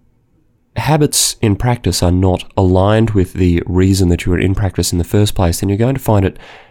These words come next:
an eminently frustrating career all the way along, and frankly, you're not going to enjoy it very much. And I would very much like you to enjoy your legal careers, so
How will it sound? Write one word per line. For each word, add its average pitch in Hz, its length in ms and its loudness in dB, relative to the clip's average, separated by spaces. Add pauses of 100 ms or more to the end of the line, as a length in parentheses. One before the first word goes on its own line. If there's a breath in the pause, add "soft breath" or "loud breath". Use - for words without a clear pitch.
(120)
an - 240 0 (180)
eminently 139 380 4
frustrating 104 560 0
career 90 340 2
all 104 220 2
the 120 60 4
way 101 140 2
along, 87 440 0 (260 soft breath)
and 107 140 -4
frankly, 131 320 0
you're 98 80 4
not 92 140 0
going 90 160 0
to 87 60 2
enjoy 87 260 0
it 85 100 -2
very 90 160 0
much. 92 260 0
And 95 100 0
I 104 60 2
would 131 320 2 (240 loud breath)
very 190 240 0
much 87 240 0
like 82 220 -2
you 78 80 0
to - 120 -2
enjoy 85 260 2
your 82 120 2
legal 85 240 2
careers, 120 420 0
so 127 360 0